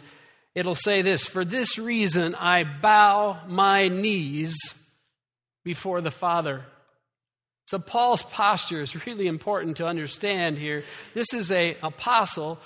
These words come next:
who's praying a prayer. Now, he may not be sitting behind a nice little table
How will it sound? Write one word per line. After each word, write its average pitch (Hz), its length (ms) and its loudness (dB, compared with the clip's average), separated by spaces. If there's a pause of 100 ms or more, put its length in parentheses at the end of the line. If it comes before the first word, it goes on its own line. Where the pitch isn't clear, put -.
(160)
who's 175 160 -4
praying 220 400 0
a 185 60 -2
prayer. 202 360 0
Now, 190 180 0
he 220 140 -4
may 247 220 -2
not 214 240 2
be 196 80 -4
sitting 190 320 -4
behind 185 300 -2
a 175 40 -2
nice 185 280 -2
little 180 160 -6
table 156 640 -6